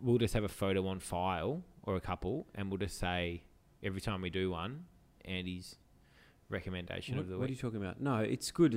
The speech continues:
Speaker 2: We'll do it in real time.
Speaker 1: Yeah, no, but then we put up on the Facebook page so people, you know, get around it.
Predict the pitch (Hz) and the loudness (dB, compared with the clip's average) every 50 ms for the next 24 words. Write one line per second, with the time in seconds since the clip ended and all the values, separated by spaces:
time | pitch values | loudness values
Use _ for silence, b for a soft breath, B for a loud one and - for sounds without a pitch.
0 | 110 110 131 127 123 143 151 147 143 123 120 131 135 127 - 208 208 - 113 92 | 4 2 2 4 6 6 6 6 6 6 8 8 8 8 8 6 4 4 4 2
1 | - - - - _ - - - - 131 139 151 151 123 113 117 123 123 117 95 | -2 -8 -16 -20 _ -20 -18 -4 0 2 4 4 4 6 6 4 6 6 6 6
2 | 127 123 120 107 110 101 - - 110 113 - - 110 - 113 107 104 98 - 104 | 6 6 6 6 4 2 2 2 0 0 0 -2 0 0 2 2 2 0 -2 -4
3 | - 107 101 95 95 95 95 90 - - - - - - - - - - - - | -2 -2 -2 -2 -2 -4 -6 -6 -10 -14 -18 -20 -20 -20 -20 -20 -20 -20 -20 -20
4 | _ - - - - - - - - - - - 104 98 90 90 104 113 117 - | _ -20 -20 -20 -20 -20 -20 -20 -20 -20 -12 -8 -6 -6 -4 -4 -6 -8 -10 -14
5 | - - - - - - 104 98 90 87 92 110 117 98 - | -20 -20 -20 -20 -10 -6 -4 -4 -2 -4 -4 -6 -8 -8 -10